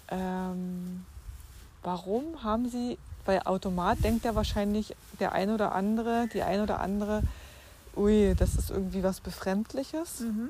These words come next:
Speaker 1: Was ist denn Ihre Idee dahinter gewesen,
Speaker 2: Mhm.
Speaker 1: die Automaten aufzustellen?
Speaker 2: Genau, also, ähm, ne, Punkt eins ist ja, wenn du sowas machst, wie wir es jetzt machen in der Größenordnung, dass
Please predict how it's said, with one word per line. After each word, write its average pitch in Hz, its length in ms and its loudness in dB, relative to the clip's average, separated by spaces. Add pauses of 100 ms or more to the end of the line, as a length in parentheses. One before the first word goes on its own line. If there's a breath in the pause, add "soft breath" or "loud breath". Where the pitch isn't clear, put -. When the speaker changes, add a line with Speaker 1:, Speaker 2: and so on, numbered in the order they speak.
Speaker 1:
Was 185 200 -6
ist - 160 -8
denn 220 80 -2
Ihre 196 200 -2
Idee 180 400 4
dahinter - 400 8
gewesen, 175 680 0
Speaker 2:
Mhm. 240 40 -2
Speaker 1:
die 262 80 -6
Automaten 180 580 -4
aufzustellen? 185 760 -6 (200)
Speaker 2:
Genau, 214 380 2
also, 190 440 -2
ähm, 214 380 -2 (160)
ne, 240 120 -6
Punkt 233 240 -6
eins 233 220 -8
ist 269 140 -10
ja, 254 200 -4
wenn 214 880 -6
du 226 200 -10
sowas 208 320 -10
machst, 202 300 -12 (120)
wie 202 160 -10
wir 220 120 -4
es 233 80 -8
jetzt 226 160 -4
machen 214 200 -2
in 208 60 -4
der 214 100 0
Größenordnung, 208 680 -6
dass 196 120 -6